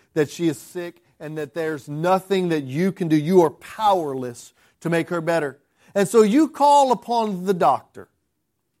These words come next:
the only doctor, your doctor. And all of a sudden, that doctor shows up at your house.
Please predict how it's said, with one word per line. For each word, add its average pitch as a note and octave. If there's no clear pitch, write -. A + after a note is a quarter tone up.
the G3+
only A#3+
doctor, B2+
your G#3
doctor. C3
And F#3
all D#4+
of D4+
a C4+
sudden, G3+
that A3+
doctor G#3+
shows G3
up F3+
at F3+
your F#3+
house. G2